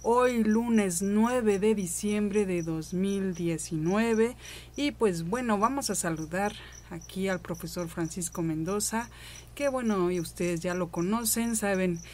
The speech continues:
que él nos narra esa historia tan amena de nuestro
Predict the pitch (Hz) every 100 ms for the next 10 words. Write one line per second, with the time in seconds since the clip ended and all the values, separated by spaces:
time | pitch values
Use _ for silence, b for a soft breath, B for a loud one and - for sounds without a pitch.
0 | B B - 185 196 202 190 175 170 180
1 | 196 196 180 170 165 B B B 185 165
2 | 165 175 165 151 - - 190 185 180 170
3 | 160 B B B B - 170 165 165 170
4 | 190 196 170 160 156 160 170 160 - -
5 | -